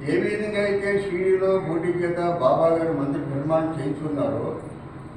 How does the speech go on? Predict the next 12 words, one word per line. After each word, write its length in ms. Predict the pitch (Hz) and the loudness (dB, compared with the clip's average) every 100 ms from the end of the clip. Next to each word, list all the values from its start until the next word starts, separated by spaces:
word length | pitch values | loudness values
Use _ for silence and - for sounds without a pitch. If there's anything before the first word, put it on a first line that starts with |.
| - | -6
ఆ 100 | - | 0
విధంగానే 600 | - 175 190 196 190 202 | 2 2 2 4 4 4
మా 160 | 202 160 | 2 4
తాతగారి 720 | 147 127 127 - 185 185 147 | 4 4 4 2 2 0 0
చేత 480 | 123 - - - 143 | -4 -2 0 0 0
నైన్టీన్ 580 | 156 185 175 190 196 | 0 0 -2 -2 0
ఫిఫ్టీ 360 | 196 151 - 196 | -2 -4 -6 -2
వన్లో 680 | 185 139 127 127 - - - | 0 0 -2 0 0 0 -2
కర్నూలులో 520 | 139 175 185 185 180 | -2 0 0 0 0
సాయిబాబా 540 | 185 143 147 175 175 175 | 0 2 2 2 0 0
మందిర్ 460 | 170 165 160 139 | 0 -2 -2 -4
కట్టించి 720 | 123 120 156 143 131 135 180 | -4 -4 -4 -2 -4 -4 -4